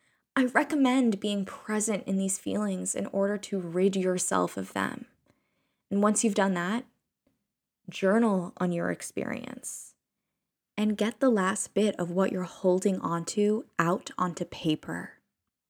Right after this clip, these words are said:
Or engage in a movement practice, whether it's stretching or dancing. Just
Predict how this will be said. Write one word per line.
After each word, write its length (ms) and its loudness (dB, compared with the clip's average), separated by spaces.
Or 400 4
engage 640 4
in 80 4
a 40 4
movement 440 2
practice, 760 -2
whether 360 4
it's 180 -4
stretching 760 0
or 160 0
dancing. 720 0
Just 320 -6